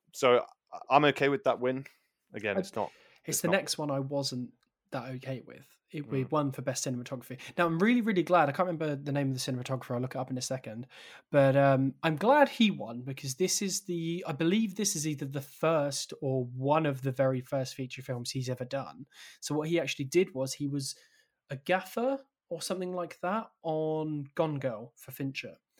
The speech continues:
Speaker 1: Right.
Speaker 2: And it was one of those where he got involved with the right people, and then he became an assistant camera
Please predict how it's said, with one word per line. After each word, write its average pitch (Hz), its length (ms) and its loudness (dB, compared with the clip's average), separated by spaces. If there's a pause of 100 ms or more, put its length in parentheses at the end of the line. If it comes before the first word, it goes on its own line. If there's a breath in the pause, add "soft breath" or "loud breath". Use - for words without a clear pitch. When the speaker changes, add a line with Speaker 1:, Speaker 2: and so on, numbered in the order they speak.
(140)
Speaker 1:
Right. 90 240 -10 (160)
Speaker 2:
And 135 460 -2 (460)
it 147 100 -6
was 147 140 -4
one 175 100 4
of 165 60 0
those 139 280 2
where 135 100 -2
he 135 80 -4
got 156 160 -2
involved 147 300 -2
with 135 100 -4
the 127 60 -8
right 131 220 -2
people, 131 460 -4
and 135 140 -2
then 135 100 0
he 139 60 0
became 139 260 -4
an 131 80 -2
assistant 151 500 -4
camera 147 720 -4